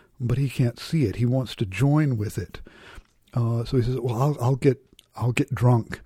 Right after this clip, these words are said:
and, and that will kind of put me in another state, and that will, will help." Um, he says, he, stanza three, "Fade far away, dissolve,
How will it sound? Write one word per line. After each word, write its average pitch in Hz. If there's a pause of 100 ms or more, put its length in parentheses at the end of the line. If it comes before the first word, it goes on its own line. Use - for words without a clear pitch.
(320)
and, 113
and 117
that 123
will 117
kind 127
of 113
put -
me 123
in 113
another 113
state, 113
and 104
that 117
will, 101 (300)
will 107
help." 110 (520)
Um, 117 (420)
he 113
says, 113
he, 127 (300)
stanza 117
three, 131 (1080)
"Fade 135
far 135
away, 139 (400)
dissolve, 123